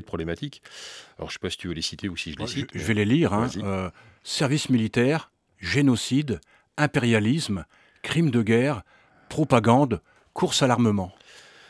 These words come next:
Speaker 1: Et on aurait pu en rajouter, si l'affiche avait été, euh, deux fois plus grande, on aurait largement pu trouver d'autres ressorts qui font qu'on a, qu'on va vers la guerre.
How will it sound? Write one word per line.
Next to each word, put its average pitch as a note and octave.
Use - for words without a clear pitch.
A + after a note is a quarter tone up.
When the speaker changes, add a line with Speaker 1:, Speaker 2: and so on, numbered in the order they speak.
Speaker 1:
Et F#2+
on F#2
aurait F2
pu -
en F2
rajouter, D#2+
si -
l'affiche F2
avait D#2
été, F2
euh, D2+
deux D#2
fois E2
plus -
grande, F2
on D#2
aurait D2
largement F2
pu E2+
trouver E2+
d'autres F#2+
ressorts F#2+
qui G2
font A2
qu'on F2+
a, D#2+
qu'on F2+
va G2
vers F2
la D#2+
guerre. A#2